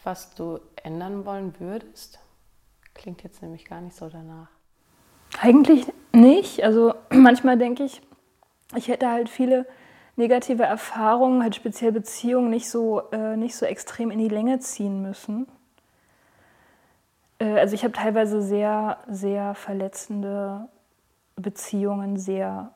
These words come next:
Speaker 2: in die Länge gezogen. Und das, das ist eine Sache, wo ich denke, so hätte ich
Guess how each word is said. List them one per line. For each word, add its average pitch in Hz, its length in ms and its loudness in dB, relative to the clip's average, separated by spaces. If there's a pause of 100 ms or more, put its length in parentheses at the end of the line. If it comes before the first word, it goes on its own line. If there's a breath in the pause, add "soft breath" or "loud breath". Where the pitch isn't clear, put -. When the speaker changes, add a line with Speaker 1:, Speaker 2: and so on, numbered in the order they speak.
(760)
Speaker 2:
in 196 100 -4
die 190 60 -6
Länge 185 280 -10
gezogen. 190 600 -16 (140)
Und 196 160 -8
das, 196 240 -8
das 196 160 -8
ist 202 140 -12
eine 190 260 -6
Sache, 196 640 -4
wo 202 80 -10
ich 190 100 -14
denke, 196 280 -12
so 196 100 -10
hätte 196 220 -12
ich - 220 -20